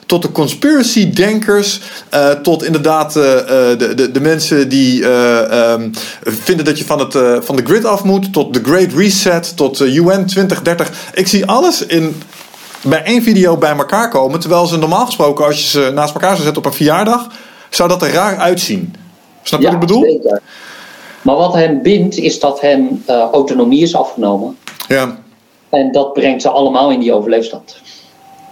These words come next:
Speaker 1: Ja.
Speaker 2: Maar toch zitten daar heel veel verschillende groepen in.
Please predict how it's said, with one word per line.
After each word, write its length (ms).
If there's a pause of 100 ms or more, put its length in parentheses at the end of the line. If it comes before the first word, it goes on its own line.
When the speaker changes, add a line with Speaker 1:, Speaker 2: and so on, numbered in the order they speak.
Speaker 1:
Ja. 360 (540)
Speaker 2:
Maar 180
toch 180
zitten 280
daar 180
heel 180
veel 140
verschillende 460
groepen 380
in. 200